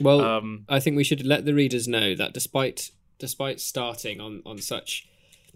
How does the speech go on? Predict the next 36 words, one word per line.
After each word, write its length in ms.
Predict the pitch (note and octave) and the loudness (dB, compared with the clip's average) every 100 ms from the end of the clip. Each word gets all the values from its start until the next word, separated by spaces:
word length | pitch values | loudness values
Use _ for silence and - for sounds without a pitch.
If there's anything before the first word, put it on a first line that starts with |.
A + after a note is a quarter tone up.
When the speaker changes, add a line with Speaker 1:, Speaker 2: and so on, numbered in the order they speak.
| _ _ - | _ _ -2
Speaker 1:
lofty 500 | B2 C#3 - - B2 | 4 4 4 0 0
heights 540 | A2+ A#2+ A2 - - | 2 2 2 4 0
and 220 | A2+ G#2+ B2 | 0 -4 -2
sunny 760 | - - C#3+ B2 A#2 A2 A2 _ _ _ | 0 2 4 4 4 2 -2 _ _ _
<laughs> 80 | D3 - - - | -4 -4 -4 -4
uplands, 800 | D3 - G#2+ G#2 A2 A#2 - - | -2 -4 -8 -8 -8 -4 -4 -4
uh, 220 | B2+ A#2+ | -6 -6
for 120 | A#2 B2 | -4 -4
the 80 | A#2 | 0
podcast, 540 | C3 A#2 A#2 A2+ - | -2 0 -2 -2 0
we 120 | C3+ | 2
will 120 | B2+ B2+ | 2 4
do 200 | C#3+ C#3 | 4 4
our 100 | C3+ | 4
very 240 | C3+ C3+ | 4 4
best 440 | B2+ B2+ - - - | 4 2 2 -2 0
to 240 | B2 A2+ - - - - C3 - | 2 2 -2 -12 -20 -18 -18 -14
drag 400 | - C3+ C#3+ C#3 | -6 4 4 4
it 220 | C3 B2+ - | 0 -4 -2
down 260 | B2 A#2 | -2 -2
into 180 | A2+ A2+ | -4 -4
the 80 | A#2 | -4
gutter 400 | A#2 A2+ A#2+ - | -4 -4 -6 -8
as 180 | - - | -8 -8
the, 240 | - G#2 - | -6 -6 -4
as 120 | - | -6
the 80 | - | -4
podcast 440 | A#2+ - F#2 - | -6 -6 -8 -6
goes 180 | A2+ - | -6 -8
on. 180 | - C3+ _ _ _ _ _ _ _ - - | -10 -14 _ _ _ _ _ _ _ -20 -4
Speaker 2:
Well, 80 | D#3+ | -2
let's 120 | G3+ | 0
try 160 | A3 F#3 | 4 2
and 80 | |
power 300 | E3 F3 D#3 | 6 6 8
through 400 | C#3+ C#3 B2 G#2+ | 6 2 2 0